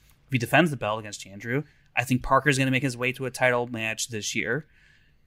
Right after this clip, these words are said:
If Kevin were to lose to Chandru,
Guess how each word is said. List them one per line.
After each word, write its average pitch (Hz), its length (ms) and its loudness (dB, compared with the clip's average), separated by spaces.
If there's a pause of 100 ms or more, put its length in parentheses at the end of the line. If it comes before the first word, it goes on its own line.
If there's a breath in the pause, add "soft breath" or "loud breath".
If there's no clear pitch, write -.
(100)
If 143 200 6
Kevin 170 280 4
were 147 120 6
to 110 80 2
lose 143 560 6
to 123 100 -6
Chandru, 113 680 -2